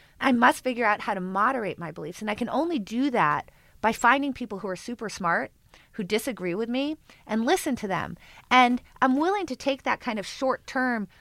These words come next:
"Ooh, that didn't feel good," because I know that in the long run, it's gonna make me so much better. So first of all, change that mindset for yourself. And second of all, again, find a great group who's really committed to this exploratory thinking with you,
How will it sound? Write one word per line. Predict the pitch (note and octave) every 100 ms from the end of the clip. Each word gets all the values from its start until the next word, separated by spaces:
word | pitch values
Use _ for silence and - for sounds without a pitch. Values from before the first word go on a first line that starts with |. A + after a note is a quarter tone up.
| -
"Ooh, | F4+
that | - -
didn't | B3+ B3
feel | A#3+ A#3+
good," | C#3 - - _ _ _ _ - -
because | C4+ C4
I | B3
know | B3+ C#4 E4 F4+ C4
that | A3+ G3 -
in | A#3+ A3+
the | A3
long | G#3+ G#3+ C#4+ B3+
run, | F#3+ D3+ C#3
it's | - F#3+
gonna | G#3+ G#3
make | G#3 G#3
me | G3+
so | - F3+
much | F3 -
better. | C3+ E2 - _ _ - - - _
So | - C4 - _
first | - F4+ E4+
of |
all, | A3+
change | - - D4
that | C#4+ -
mindset | G3+ G#3 A3+ -
for | G3
yourself. | E3+ - D#4+ D#4+ - _ - -
And | C4
second | - D#4+ E4+ E4
of | B3+
all, | A3
again, | A#3 C#4+ E4 C#4 G3 _
find | _ C4 C4 D#4+
a | C4+
great | A#3 A#3+
group | - E3+ A#2+ - _ -
who's | A#3+ A#3 G3
really | A#3 G4+ F#4
committed | A3+ A3 G#3+ B3+
to | A#3
this | G3+ G#3
exploratory | - G3+ G3+ A3+ F#3+ F#3
thinking | G#3+ F#3+ F3
with | G#3 C#4+
you, | F#3+ -